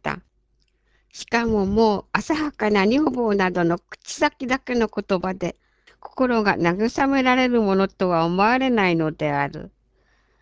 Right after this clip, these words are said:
こんな人を中へ置かずに、一言でも直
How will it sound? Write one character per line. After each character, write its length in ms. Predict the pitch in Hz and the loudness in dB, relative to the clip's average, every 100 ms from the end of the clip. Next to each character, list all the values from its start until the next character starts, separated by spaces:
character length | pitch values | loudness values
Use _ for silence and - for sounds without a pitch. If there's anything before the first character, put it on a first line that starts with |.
| _ _ - | _ _ -6
こ 200 | 196 254 | -2 0
ん 120 | 254 | 0
な 100 | 262 | -2
人 320 | 294 - 202 | -4 -2 0
を 120 | 175 | 2
中 340 | 180 247 - 208 | 2 0 -2 -4
へ 100 | 185 | -4
置 140 | 151 | -6
か 200 | - 196 | -4 -4
ず 160 | 202 185 | -2 -2
に、 240 | 185 196 _ _ _ _ | -2 -6 _ _ _ _
一 220 | - 269 | -4 -2
言 340 | 254 240 208 | 0 0 0
で 140 | 190 180 | 2 2
も 200 | 170 165 | 2 0
直 200 | - | -2